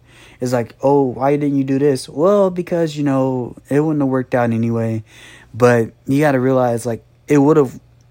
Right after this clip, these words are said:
I'm not trying to say it would've worked out, but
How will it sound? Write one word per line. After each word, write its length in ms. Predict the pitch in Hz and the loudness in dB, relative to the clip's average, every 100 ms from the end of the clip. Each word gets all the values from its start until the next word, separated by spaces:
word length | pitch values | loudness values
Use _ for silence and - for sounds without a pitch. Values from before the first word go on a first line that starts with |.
| _ _ _ _ _ - - _ _ | _ _ _ _ _ -20 -20 _ _
I'm 120 | - | -4
not 160 | 170 151 | -4 -2
trying 120 | 143 | -4
to 40 | 127 | -2
say 100 | 131 | -2
it 40 | |
would've 240 | 117 127 | 0 0
worked 260 | 117 107 - | 0 -2 0
out, 280 | 127 113 - - - - - | 2 0 -4 -16 -20 -20 -16
but 480 | 110 117 113 107 | -4 -2 0 -2